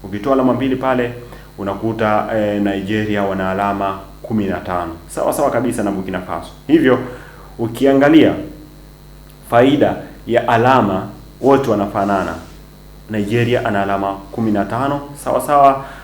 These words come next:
na Burkina Faso ambao wana alama kumi na tano. Tofauti ipo kwenye magoli.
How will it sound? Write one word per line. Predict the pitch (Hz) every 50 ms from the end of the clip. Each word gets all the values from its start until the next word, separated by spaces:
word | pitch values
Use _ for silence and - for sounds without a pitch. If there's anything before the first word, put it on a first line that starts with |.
| - - - -
na | 107 113 117 117 113 113 113 113 113 113 - - - - - -
Burkina | - 131 110 - 110 110
Faso | 107 - 127 117 - 117
ambao | 98 95 104 101
wana | 98 95 92
alama | 95 95 92 92
kumi | 92 - 113 110 101
na | - -
tano. | 87 - 87 82 80 - - -
Tofauti | 120 - 147 170 190 - - 147 139 - - - - - - - - -
ipo | 135 139 131 120
kwenye | 110 - 113 104 104
magoli. | 104 104 101 101 104 98 92 85 80 76